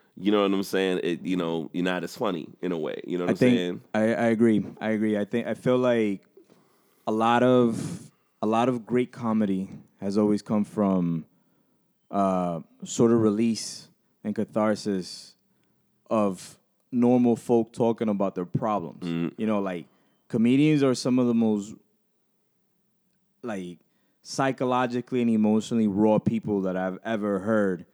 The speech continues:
Speaker 1: Yeah.
Speaker 2: Putting it out on stage and making fun of it, you know, like, I feel like they have some of the biggest balls, especially the ones that are talented that, that get to keep pushing it out there.
Speaker 1: Yeah.
Speaker 2: But I, I do feel like as funny as they may be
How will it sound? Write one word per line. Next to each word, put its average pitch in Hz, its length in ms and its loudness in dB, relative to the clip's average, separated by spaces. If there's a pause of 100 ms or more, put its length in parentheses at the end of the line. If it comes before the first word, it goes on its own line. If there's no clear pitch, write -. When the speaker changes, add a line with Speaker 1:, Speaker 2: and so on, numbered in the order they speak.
Speaker 1:
Yeah. 80 240 -10
Speaker 2:
Putting 160 340 6
it 160 120 0
out 143 160 0
on 120 120 0
stage 151 460 -2
and 113 120 0
making 110 240 -4
fun 175 280 0
of 113 120 2
it, 92 220 -2
you 113 100 -2
know, 104 280 -2 (120)
like, 104 200 -6
I 110 80 -6
feel 131 180 -2
like 131 140 0
they 120 100 -2
have 117 180 -2
some 120 160 -6
of 120 60 -2
the 113 80 -2
biggest 101 380 -4
balls, 107 480 0 (380)
especially 127 420 0
the 131 100 2
ones 123 140 -2
that 113 100 -2
are 104 80 -6
talented 123 480 -4
that, 98 260 -8
that 104 180 -10
get 110 160 -8
to 107 80 -12
keep - 240 -6
pushing 110 320 -4
it 92 120 -8
out 139 220 -2
there. 95 160 -4
Speaker 1:
Yeah. 80 140 -10 (340)
Speaker 2:
But 127 120 2
I, 113 260 0
I 117 100 -2
do 123 280 4
feel 131 300 2
like 107 360 0 (720)
as 117 260 -2
funny 135 420 2
as 127 160 0
they 117 140 0
may 113 220 2
be 107 560 -2